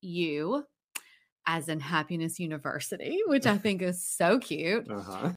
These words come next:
Speaker 1: which helps individuals find unprecedented clarity. She was a joy.
Speaker 2: Oh, yeah, she was.
Speaker 1: Yeah.
Speaker 2: Very
Speaker 1: Well,
Speaker 2: charming.
Speaker 1: should we
Speaker 2: Mm-hmm.
Speaker 1: go ahead and get to the conversation?
Speaker 2: Let's get to the conversation.
Speaker 1: Today's guest is Alice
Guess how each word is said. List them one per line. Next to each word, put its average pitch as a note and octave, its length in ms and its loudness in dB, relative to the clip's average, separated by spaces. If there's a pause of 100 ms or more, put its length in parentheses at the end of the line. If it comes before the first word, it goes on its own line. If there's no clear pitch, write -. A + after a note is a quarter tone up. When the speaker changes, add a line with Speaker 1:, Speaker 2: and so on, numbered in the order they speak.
(140)
Speaker 1:
which A#3 260 4
helps C4+ 360 8
individuals G#3 880 2
find F#3 360 6
unprecedented A#3+ 1000 4
clarity. - 840 -2
She E4 200 2
was A3+ 340 2 (360)
a F3+ 100 2
joy. D3+ 640 0
Speaker 2:
Oh, G#2+ 220 -2
yeah, F#2+ 340 0
she G#2+ 240 -4
was. D#2+ 420 -6
Speaker 1:
Yeah. F3+ 300 4 (220)
Speaker 2:
Very G3 200 -4
Speaker 1:
Well, A#3+ 340 8
Speaker 2:
charming. C5 160 -4 (140)
Speaker 1:
should - 160 0
we A#3 60 2
Speaker 2:
Mm-hmm. - 60 0
Speaker 1:
go C4 60 8
ahead D4+ 120 6
and C#4+ 80 2
get D4 120 0
to C#4+ 60 -8
the C4+ 80 4
conversation? D4 640 2
Speaker 2:
Let's G3 440 2
get D3 160 2
to B2+ 80 -6
the G2+ 100 -4
conversation. F2+ 800 -4 (360)
Speaker 1:
Today's A3 460 2
guest G#3 500 6
is G3 280 0
Alice A3 480 8